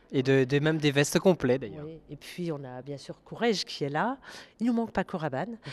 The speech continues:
Speaker 2: mais on a aussi, euh, juste derrière la salle, une ro-, une robe de mariée assez étonnante, euh, bleue, euh, très, très douce, avec, euh, des petits pompons blancs,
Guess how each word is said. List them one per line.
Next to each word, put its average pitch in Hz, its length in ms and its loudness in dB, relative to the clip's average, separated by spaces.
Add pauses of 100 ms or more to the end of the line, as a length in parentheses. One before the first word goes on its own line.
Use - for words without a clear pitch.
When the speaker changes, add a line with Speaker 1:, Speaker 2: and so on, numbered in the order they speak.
(160)
Speaker 2:
mais 190 140 2
on 190 120 -2
a 202 100 2
aussi, 208 600 0
euh, 151 80 -4
juste 294 320 -6
derrière 170 320 -6
la 156 120 -6
salle, 185 320 -8
une 156 140 -10
ro-, 151 260 -12
une 151 160 -10
robe 202 160 -6
de 220 80 2
mariée 170 300 -4
assez 156 280 -6
étonnante, 139 560 -12
euh, 117 120 -10 (320)
bleue, 147 160 -6
euh, 151 420 -4
très, - 160 -8
très - 200 -12
douce, 165 340 -10
avec, 139 320 -8
euh, - 60 -8 (320)
des 143 80 -12
petits - 240 -12
pompons 180 340 -6
blancs, 165 320 -4